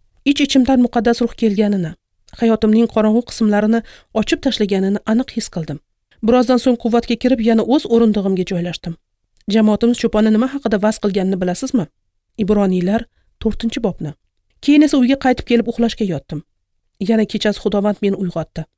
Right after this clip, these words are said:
O'sha paytda xuddi kechagidek ibodat qildim. Bu safar bir ayol do'stim haqida ibodat qilayotgan edim. Xudo meni ichimdan sabrsiz qildi. "Xudo,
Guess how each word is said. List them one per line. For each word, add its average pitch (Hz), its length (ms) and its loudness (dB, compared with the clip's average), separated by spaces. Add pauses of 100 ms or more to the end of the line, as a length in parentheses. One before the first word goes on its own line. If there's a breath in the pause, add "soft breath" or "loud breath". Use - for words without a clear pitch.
(360)
O'sha 254 160 0
paytda 262 360 0 (420 soft breath)
xuddi 302 260 2
kechagidek 226 500 2
ibodat 202 360 0
qildim. 156 220 -4 (340)
Bu 226 180 2
safar 285 320 2 (360 loud breath)
bir 254 140 2 (120)
ayol 233 260 4
do'stim 233 240 0
haqida 208 320 -6
ibodat 165 300 -4
qilayotgan 165 340 -6
edim. 170 200 -10 (360)
Xudo 208 200 2
meni 208 200 4
ichimdan 214 460 0 (240 soft breath)
sabrsiz 214 500 -2
qildi. 160 300 -8 (360)
"Xudo, 220 300 2